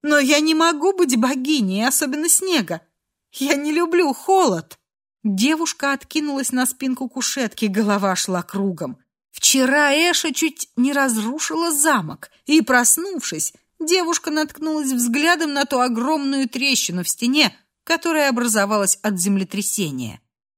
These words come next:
Еще одна такая встряска, и стены не выдержат. «Ты и так все знаешь». Эти слова окончательно обрушили на Эшу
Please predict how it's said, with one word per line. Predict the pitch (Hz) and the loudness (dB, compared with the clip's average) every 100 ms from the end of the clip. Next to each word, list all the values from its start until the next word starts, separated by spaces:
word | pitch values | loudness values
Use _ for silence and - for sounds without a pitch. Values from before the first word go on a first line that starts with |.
| _ _ | _ _
Еще | 294 320 330 - - 320 302 | 0 2 4 2 2 2 2
одна | 233 214 226 240 | 2 2 2 2
такая | 196 185 208 202 170 | -2 -6 -2 0 -2
встряска, | - - 254 285 220 - - | -4 -4 -2 2 2 0 -2
и | 170 - 269 | -8 -2 0
стены | 220 - - 269 220 185 160 151 _ _ _ _ | 0 0 -2 0 0 0 -4 -8 _ _ _ _
не | 185 190 | -4 -2
выдержат. | 160 196 202 156 123 - 113 _ _ _ _ _ _ _ _ _ _ _ | 0 0 0 -2 -8 -10 -14 _ _ _ _ _ _ _ _ _ _ _
«Ты | - 339 339 | 0 4 4
и | 262 | 2
так | 359 359 349 | 2 0 0
все | - 196 | -4 -2
знаешь». | 190 233 339 240 165 - - _ _ _ _ _ _ _ _ _ _ _ _ _ _ _ _ | 0 2 2 0 -4 -12 -14 _ _ _ _ _ _ _ _ _ _ _ _ _ _ _ _
Эти | 254 302 311 - 269 | -2 -2 -2 -6 -2
слова | 254 214 208 202 208 233 214 170 | -2 0 0 -2 0 0 0 0
окончательно | 208 196 185 185 - 208 185 165 - 147 160 175 | -2 -2 -2 -2 -2 2 2 0 -6 -8 -6 -4
обрушили | 175 175 196 202 - 175 | -4 -2 -2 0 -2 -4
на | 175 185 170 - | -4 -2 -4 -4
Эшу | 220 190 - 156 | -2 -2 -4 -8